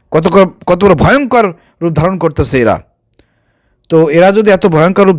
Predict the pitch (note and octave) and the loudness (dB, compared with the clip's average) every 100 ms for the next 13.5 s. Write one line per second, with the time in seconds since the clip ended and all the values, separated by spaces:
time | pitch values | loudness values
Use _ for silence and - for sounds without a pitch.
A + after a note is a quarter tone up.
0 | C#3+ E3+ F3 D#3+ C#3 C#3+ F#3+ G3 F3+ E3+ | -2 -4 -2 -4 -4 -8 -4 -2 -2 -2
1 | A#3+ F3 A#2+ - _ _ _ _ C#3+ D3+ | -2 0 -2 -4 _ _ _ _ -8 -6
2 | D3+ A#3 C4+ A#3 G#3+ G#3 F#3+ E3 F3 E3 | -4 -2 0 0 0 0 -2 -2 -2 -2
3 | B3+ - _ _ _ _ _ _ - F3 | -4 -8 _ _ _ _ _ _ -6 0
4 | A3 A3 G#3 F3+ F3 E3+ D#3 F3 F#3+ D#3+ | 2 2 0 -2 -2 -2 -2 -2 -2 -2
5 | D#3+ D3+ D#3+ D#3+ C3+ A#2+ _ _ _ - | -4 -2 -4 -4 -4 -6 _ _ _ -6
6 | - E3 F#3+ F3+ F#3+ F3 F#3 - G3 G3+ | -4 -2 -2 0 0 0 -2 -2 -2 0
7 | F3 E3 F#3 F3 E3+ E3 E3 G#3+ B3+ _ | 0 0 0 0 0 0 -2 -6 -8 _
8 | _ - - D3+ F3 E3 D#3 C#3 D3 D#3+ | _ -12 -6 -4 -2 -2 0 2 2 2
9 | D#3+ D3 C#3 B2+ C3 A2 G#2 G2 - _ | 0 -2 -2 0 -2 -2 -4 -8 -12 _
10 | _ _ _ _ - F3+ G3+ A3 A3+ A#3+ | _ _ _ _ -4 -2 2 2 2 0
11 | - _ _ _ _ D3 B2+ D#3 F3 F#3+ | -6 _ _ _ _ -8 -4 -2 -2 -2
12 | G3 E3+ F3+ - F3 E3 E3+ D#3+ D3 D3 | -2 -2 -2 0 0 2 2 2 0 -6
13 | - F3 F3 D#3 | -6 -4 0 0